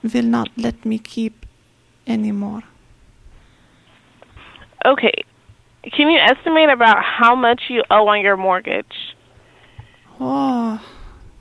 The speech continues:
Speaker 1: uh, quite a bit. Uh, I would say in, uh,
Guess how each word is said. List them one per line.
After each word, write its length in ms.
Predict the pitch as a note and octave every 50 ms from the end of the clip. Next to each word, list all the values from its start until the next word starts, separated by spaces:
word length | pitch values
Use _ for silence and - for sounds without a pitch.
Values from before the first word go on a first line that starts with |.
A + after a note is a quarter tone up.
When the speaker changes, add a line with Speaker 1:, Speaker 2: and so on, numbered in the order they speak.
| _ _ - _ _ _ - -
Speaker 1:
uh, 180 | A#3+ A3+ A3+ A3+ _
quite 380 | - - A#3+ A#3+ C4 C4 C4 -
a 100 | A#3 A3
bit. 300 | G#3 A3 A#3+ B3+ B3 A#3+ - _ _ _ -
Uh, 320 | A3 G#3+ G#3+ G#3 G#3+ G#3+ A3 _ _ _ _ _ _ _ _ _ _ _ _ _ _ -
I 100 | A3+ A3+ G#3+ G#3+
would 220 | A3+ A3+ G#3+ - -
say 580 | - - - A#3 A3+ A3+ A3 A3 A3 G#3+ G#3+ A3+ _ _ _ _ _ _
in, 400 | - A3 A3 A3 G#3+ G#3+ G#3 G#3
uh, 340 | G#3 G#3 G#3 G3+ G3+ G3+ G3+